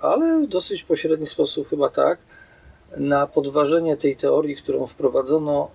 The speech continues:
tak zwanej dwukadencyjności burmistrzów, czyli że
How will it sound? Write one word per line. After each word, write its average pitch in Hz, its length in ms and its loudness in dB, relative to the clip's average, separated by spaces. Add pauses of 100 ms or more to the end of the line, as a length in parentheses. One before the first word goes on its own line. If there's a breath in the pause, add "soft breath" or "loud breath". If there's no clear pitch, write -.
tak 120 140 0
zwanej 131 320 -4
dwukadencyjności 135 1300 -2 (280)
burmistrzów, 139 800 0
czyli 135 380 -4 (880 soft breath)
że 131 420 2